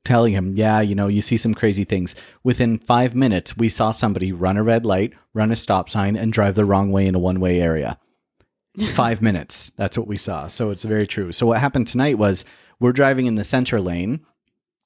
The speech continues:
Speaker 1: and, you know, we're passing people who are going in the slow lane.
Speaker 2: On the
Speaker 1: And
Speaker 2: highway.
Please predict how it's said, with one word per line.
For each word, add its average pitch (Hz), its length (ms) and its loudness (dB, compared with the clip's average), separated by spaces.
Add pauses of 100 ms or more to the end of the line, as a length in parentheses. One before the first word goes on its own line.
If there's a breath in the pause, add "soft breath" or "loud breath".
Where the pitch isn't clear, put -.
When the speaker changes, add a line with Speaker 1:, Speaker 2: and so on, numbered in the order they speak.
(120)
Speaker 1:
and, 110 120 0
you 127 80 4
know, 120 80 4
we're 123 140 4
passing 143 360 0
people 107 380 0
who 107 180 2
are 95 160 2
going 95 340 2
in 92 100 2
the 92 60 0
slow 90 280 0
lane. 90 360 -2 (260 loud breath)
Speaker 2:
On 202 120 4
the 208 80 6
Speaker 1:
And 196 80 4
Speaker 2:
highway. 185 540 4